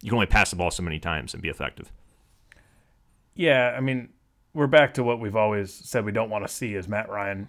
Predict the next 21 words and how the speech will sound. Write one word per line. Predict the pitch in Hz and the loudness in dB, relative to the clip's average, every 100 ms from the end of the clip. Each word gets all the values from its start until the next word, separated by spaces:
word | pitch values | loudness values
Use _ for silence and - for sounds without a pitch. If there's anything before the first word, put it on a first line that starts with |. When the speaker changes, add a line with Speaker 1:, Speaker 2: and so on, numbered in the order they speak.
| _ - | _ -4
Speaker 2:
having | 110 98 | -4 -4
forty | - 123 101 95 | -8 -6 -4 -6
attempts | - 98 95 - - | -6 -8 -8 -18 -8
passing. | 110 101 - - - - | -6 -6 -12 -16 -20 -8
And | 131 123 127 | -4 -4 -6
he's | - 131 | -8 -8
playing | - 208 190 | 0 2 4
great, | 127 156 120 110 | 6 6 6 0
but | 101 95 | -2 -2
Speaker 1:
Sure. | 95 - _ _ _ _ _ - | -4 -6 _ _ _ _ _ 0
Speaker 2:
yeah, | 135 113 110 - _ | 2 2 -4 -20 _
Mike | 147 165 - | 0 0 0
Davis | 139 151 123 | 0 0 0
with | 98 | -2
only | 110 110 | -2 -4
four | - 123 123 | -4 -2 -2
carries | 110 - 123 113 90 | -2 -6 -4 -6 -10
is | 92 | -14
just | 95 - | -14 -14
very | 110 104 120 135 110 | -14 -8 -4 -2 -4
surprising. | - 95 - 101 104 95 101 | -6 -10 -8 -4 -4 -6 -14